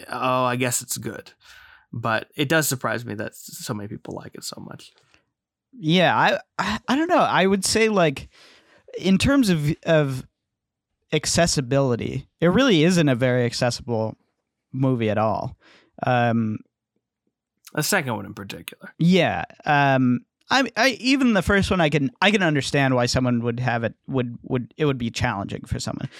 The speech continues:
Speaker 2: This one, I think, feels like a step beyond that, um,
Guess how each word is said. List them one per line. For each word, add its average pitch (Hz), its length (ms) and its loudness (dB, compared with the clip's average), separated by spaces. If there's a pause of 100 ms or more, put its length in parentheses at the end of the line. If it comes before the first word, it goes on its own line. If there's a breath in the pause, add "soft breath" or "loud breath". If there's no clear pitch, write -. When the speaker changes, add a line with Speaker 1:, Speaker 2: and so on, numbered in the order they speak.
Speaker 2:
This - 180 0
one, 196 140 2
I 143 140 4
think, 135 340 -2
feels 151 300 2
like 131 120 0
a 120 60 -2
step - 400 -2 (440 soft breath)
beyond 117 520 0
that, 92 240 -4 (220)
um, 107 280 -4